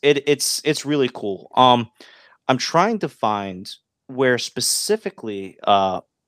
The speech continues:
Lehman points it out. Here it is. Yeah. So he's got a, his, he's got a big analysis of it and specifically how it fits. Um, and it has to do with the harmonies that are being used.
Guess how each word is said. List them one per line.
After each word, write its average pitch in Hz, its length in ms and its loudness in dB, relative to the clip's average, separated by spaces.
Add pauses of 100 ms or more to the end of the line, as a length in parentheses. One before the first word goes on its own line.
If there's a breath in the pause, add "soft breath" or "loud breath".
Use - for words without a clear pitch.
(260)
Lehman 123 500 2
points - 520 -4
it 104 140 -6 (220)
out. - 540 -2 (1400)
Here 147 140 0
it 95 100 -6
is. - 280 -12 (180)
Yeah. 113 280 0 (200)
So - 140 -4
he's 185 180 -2
got 170 200 6
a, 127 80 0
his, 123 260 -4 (140)
he's 139 160 -8
got 135 180 4
a 113 40 -6
big 117 160 -2
analysis 101 520 -4
of 98 160 -2
it 101 180 -6
and 104 160 -10
specifically - 720 -4
how 107 460 0 (220)
it 120 160 -6
fits. - 500 -4 (320 soft breath)
Um, 123 140 4
and 117 80 -4
it 110 40 -8
has 127 240 -4
to - 60 -16
do 135 80 -4
with 135 100 -2
the 123 80 -8
harmonies 127 600 -4
that 117 120 0
are 117 60 -2
being 113 300 -4
used. 107 500 -6